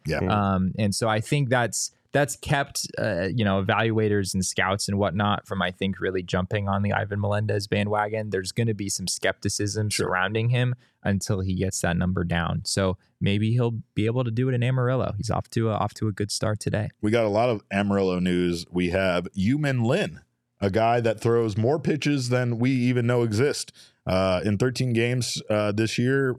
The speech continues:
Speaker 1: for the Hillsboro Hops, he had a three point four three E R A and a one point one four whip, uh, thirty-two point one percent strikeout rate, nine point three percent
Speaker 3: Also, yeah.
Speaker 1: walk rate.
Speaker 3: Very, very good strikeout rate. Walk
Speaker 1: Yeah.
Speaker 3: rate, pretty much league average. Um, he's been really good.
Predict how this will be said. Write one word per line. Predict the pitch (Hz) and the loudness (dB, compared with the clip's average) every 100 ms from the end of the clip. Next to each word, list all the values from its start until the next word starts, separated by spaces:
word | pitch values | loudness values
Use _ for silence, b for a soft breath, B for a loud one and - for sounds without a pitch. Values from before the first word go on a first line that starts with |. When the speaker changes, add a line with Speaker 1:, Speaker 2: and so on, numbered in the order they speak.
| - | -2
Speaker 1:
for | 113 | 0
the | 107 107 107 | 2 0 0
Hillsboro | 113 117 113 110 | 0 0 0 0
Hops, | 107 113 113 - - _ _ - | 2 0 -2 -6 -10 _ _ 0
he | |
had | 101 | 0
a | |
three | 90 117 | 0 0
point | 113 110 | 0 0
four | - 104 | 0 0
three | - 107 | 0 0
E | 104 107 | 2 2
R | 104 | 2
A | 107 107 | 2 0
and | 95 95 | 0 0
a | |
one | 98 104 | 0 0
point | 107 104 | -2 0
one | 98 95 | 0 -2
four | 95 90 | -2 0
whip, | 98 120 123 b b b - | 2 0 -2 b b b -6
uh, | 87 87 | -2 -2
thirty-two | - 120 123 117 120 | 0 0 0 0 -2
point | 107 110 104 | 0 -2 0
one | 101 98 | -2 0
percent | 98 - 90 | -2 -2 -4
strikeout | - 104 101 110 101 | -2 0 2 0 0
rate, | 98 98 95 | 0 0 -2
nine | 95 92 98 | -2 0 0
point | 98 98 98 | -2 -2 0
three | 98 95 | 0 0
percent | 92 90 98 | -2 -2 0
Speaker 3:
Also, | 90 90 | 0 0
yeah. | |
Speaker 1:
walk | 87 - | -2 -6
rate. | 69 - - | -12 -10 -2
Speaker 3:
Very, | 104 104 | 2 2
very | 92 90 90 | 2 0 0
good | 90 90 | 0 -2
strikeout | - 92 85 90 90 | 0 0 0 0 2
rate. | 92 85 | 0 2
Walk | 101 101 - | 2 0 0
Speaker 1:
Yeah. | |
Speaker 3:
rate, | 98 95 92 - | 0 0 -4 -4
pretty | 107 95 | -2 0
much | 92 90 - | 0 0 -2
league | 92 87 | -4 -2
average. | 85 85 85 87 82 85 - - - | -2 -2 -2 -4 -4 -8 -12 -8 -2
Um, | 95 90 87 92 - _ | 0 2 0 -2 -4 _
he's | 104 | -2
been | 104 92 | 0 2
really | 92 87 | 2 0
good. | 87 87 87 | 0 -2 -2